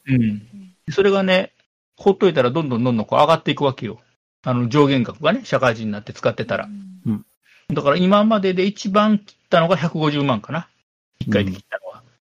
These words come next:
Speaker 3: 何買った？
Speaker 1: これが、え？
Speaker 3: 何買った？百五十万。
Speaker 1: ヤノピ。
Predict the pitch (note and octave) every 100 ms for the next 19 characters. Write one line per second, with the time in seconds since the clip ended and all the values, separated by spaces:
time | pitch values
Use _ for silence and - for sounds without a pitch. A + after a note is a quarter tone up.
0 | - G#2+ A2 A2 - D3+ C3+ - _ _
1 | - - D3+ C4+ - _ _ _ _ A#2+
2 | A#2 G#2 G#2+ - G#2+ G#2 G2 G#2 G2 G2
3 | F#2 F2 - _ _ C#3 D#3 D#3 A#2+